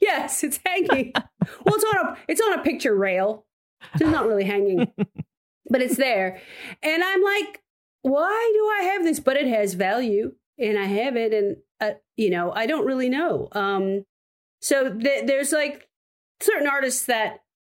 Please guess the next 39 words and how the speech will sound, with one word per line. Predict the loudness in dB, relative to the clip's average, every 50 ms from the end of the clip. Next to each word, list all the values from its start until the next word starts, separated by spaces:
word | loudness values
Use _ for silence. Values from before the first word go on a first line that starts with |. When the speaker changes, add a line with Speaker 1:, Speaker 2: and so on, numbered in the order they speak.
| _
Speaker 1:
you're | -2 0 0 0
like, | -2 -2 -4 -4
"I | -6
guess | -2 -2 0 0 0 -2 -4 -6 -8 -8 -12 -16 _ _ _ _ _ _ _ _ _ _ _ _ _ _ _ _ _ _
there's | 0 2 2 2 2 0 0
an | 0 2 2 2
emotional | 2 2 2 0 0 0 -2 -2 -4 -4 -4
charge | -4 -4 -2 -2 -2 -2 -4
attached | -6 -6 -4 -4 -4 -2 -2 0
to | 0 2
it | 2 2 2 2 0 0
and, | 0 0 0 2 2
and | 0 0 0 -2 -2 -2 -2
a | 0
monetary | 2 2 2 2 0 0 -2 -2 -2 -2 0 0 2 2 2 2 0 -4 -10 _ _ _ _ _ -2
value | 0 0 2 2 2 0 0 0
to | -2 0
the | 0 2
name." | 2 2 0 0 0 0 0 0 -2 -4 -6 -10 -14 _ _ _ _ 0
Speaker 2:
Right. | 0 2 2 2 0 0 -2 -2 -4 -8 -10 -6
Speaker 1:
So | -2 0 0 0
those | 2 2 0 0 0 0
w-, | -2 -2 -2 -6 -6 -4
are | -2 0 0 0
what | 0 0 -2 -2 0 0
gives | 0 2 2 0 -2 -2
value | -4 -2 -2 -2 -2 -2 -2 -2 -4
to | -2 0 0 2
it. | 2 0 -2 -2 -2
And | -2 0 0 -2 -2 -4
I | -6 -4
guess | -2 -2 -2 0 0 2
any | 2 2 2 2 2 0
sort | 0 -2 -2
of | -4 -4 -4
art | -4 -2 -4 -2 -2
that | 0 0
is | 0 0 0
arresting | 0 0 0 0 -2 -2 -4 -6 -8 -4 -4 -4 -4 -2 0 0 -2 -2